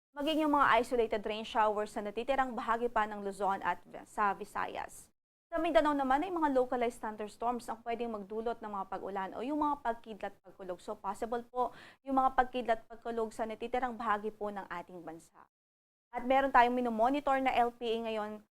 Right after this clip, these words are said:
malapit sa ating area of responsibility at base sa ating huling pagtaya ay nakita po yung, nakita po natin ang kanyang lokasyon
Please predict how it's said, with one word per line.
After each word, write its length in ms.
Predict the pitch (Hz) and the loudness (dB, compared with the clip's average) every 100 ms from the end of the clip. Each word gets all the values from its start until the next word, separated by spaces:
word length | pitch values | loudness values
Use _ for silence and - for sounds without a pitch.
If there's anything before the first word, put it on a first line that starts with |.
| - | -4
malapit 400 | 233 233 240 262 | 2 4 2 -2
sa 240 | - 214 | 2 2
ating 160 | 214 226 | 2 -4
area 320 | 214 214 202 | -6 -4 -2
of 160 | 185 190 | -4 -4
responsibility 1040 | 202 - 185 190 - 185 190 190 202 196 | -8 -8 -6 -6 -6 -8 -8 -8 -8 -6
at 160 | - 180 - | -6 -6 -6
base 240 | 190 208 | -8 -6
sa 240 | - 180 | -4 -2
ating 160 | 175 190 185 _ _ _ 226 | -4 -10 -14 _ _ _ -6
huling 160 | 226 226 | -6 -4
pagtaya 640 | 214 196 202 220 254 233 - | -10 -14 -4 0 4 6 6
ay 240 | 226 226 | 2 -2
nakita 400 | 214 262 262 254 | -4 -6 0 0
po 160 | - 240 | 2 -2
yung, 240 | 226 220 - _ _ | -2 -6 -12 _ _
nakita 320 | 208 269 302 | -6 -2 0
po 160 | 294 269 | 0 0
natin 320 | 269 233 226 | 0 0 -4
ang 80 | 208 | -6
kanyang 320 | 214 214 202 | -6 -6 -8
lokasyon 560 | 196 202 202 220 285 | -8 -8 -4 -2 -2